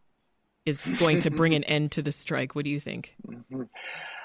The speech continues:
Speaker 2: I mean, I wonder if he would keep working if he didn't make any money. You know, I think, um, we, of course, writers love what they do, but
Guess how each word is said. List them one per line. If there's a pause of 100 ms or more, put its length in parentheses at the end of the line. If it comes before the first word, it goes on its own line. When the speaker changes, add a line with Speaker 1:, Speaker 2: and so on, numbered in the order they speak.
(240)
Speaker 2:
I
mean,
I
wonder
if
he
would
keep
working
if
he
didn't
make
any
money.
You
know,
I
think, (180)
um, (380)
we, (280)
of
course,
writers
love
what
they
do, (320)
but